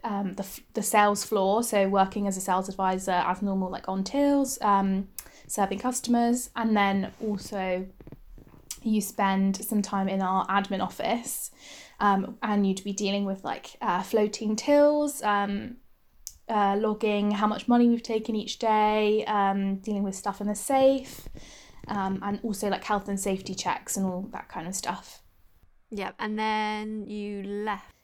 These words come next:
Speaker 1: Yeah, so I, I did that for a bit, and then I was,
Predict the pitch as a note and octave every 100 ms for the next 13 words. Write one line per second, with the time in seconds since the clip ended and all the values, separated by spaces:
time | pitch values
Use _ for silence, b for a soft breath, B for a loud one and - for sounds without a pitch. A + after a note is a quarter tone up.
0 | - A#3 A#3 G#3+ F3+ - G#3+ G#3 G#3+ G#3
1 | G#3 G3+ - - G#3+ A3 A#3 - - A3+
2 | G#3 G3 - A3 G#3+ G#3 G3+ G3+ G3 G3
3 | -